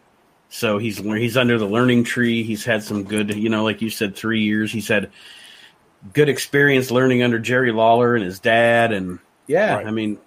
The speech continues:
Speaker 1: a good pickup, Jeff Jarrett.
Speaker 2: I agree.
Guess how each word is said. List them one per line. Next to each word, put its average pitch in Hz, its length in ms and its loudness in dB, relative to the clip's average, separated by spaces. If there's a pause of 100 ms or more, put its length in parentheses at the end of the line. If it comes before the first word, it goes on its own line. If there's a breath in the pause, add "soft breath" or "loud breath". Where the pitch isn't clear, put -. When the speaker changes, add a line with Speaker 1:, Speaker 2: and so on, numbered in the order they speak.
(120)
Speaker 1:
a - 20 -18
good 120 240 -8
pickup, 85 360 -10 (320)
Jeff 76 200 -12
Jarrett. 65 320 -14 (640)
Speaker 2:
I 98 100 -6
agree. 185 260 -8